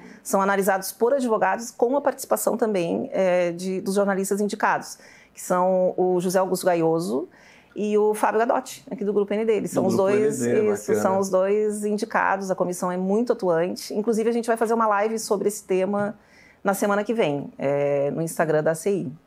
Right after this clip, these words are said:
Speaker 2: Bacana. É, Débora, a mulher sempre foi, a gente fa-, ain-, infelizmente, a gente ainda es-, ainda está falando do empoderamento da mulher. Quero que logo a gente chegue numa circunstância em que isso não seja mais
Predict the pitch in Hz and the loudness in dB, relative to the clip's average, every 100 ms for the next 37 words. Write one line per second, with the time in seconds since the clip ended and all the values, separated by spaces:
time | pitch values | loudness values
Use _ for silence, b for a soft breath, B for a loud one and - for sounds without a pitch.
0 | _ _ - 180 - 104 98 - B B | _ _ -4 -4 -4 -6 -6 -8 B B
1 | B B - 180 175 170 - 185 269 151 | B B 0 2 2 0 -4 0 0 2
2 | 143 123 - - 220 180 143 175 175 92 | 2 0 -2 -2 0 2 2 2 2 0
3 | - - - 180 254 262 254 381 - - | -6 -10 -4 -4 -4 -6 -4 -4 -4 -18
4 | - - - 113 127 139 - - 139 208 | -20 -10 -2 0 0 -2 -4 0 2 2
5 | 190 - 233 269 208 196 147 - 156 165 | -2 -2 0 0 0 0 -2 -2 -4 -2
6 | 165 160 170 - - 156 196 285 254 165 | 0 0 -4 -6 -2 0 2 0 0 -2
7 | - 151 151 131 139 139 143 147 143 139 | 0 0 2 0 0 -2 -4 0 0 2
8 | 135 139 139 147 127 117 85 - B B | 2 0 0 0 2 2 0 -6 B B
9 | - 285 294 220 180 202 175 160 156 - | 0 0 2 0 2 2 0 0 -2 -2
10 | 165 151 147 135 131 135 147 147 - 147 | 0 0 0 0 -2 0 2 0 -2 -8
11 | 123 135 - 160 180 185 170 143 160 - | -4 -4 0 0 0 -4 -4 -4 -4 -6
12 | 170 160 127 160 139 147 151 160 | -4 -2 -2 -2 0 0 0 0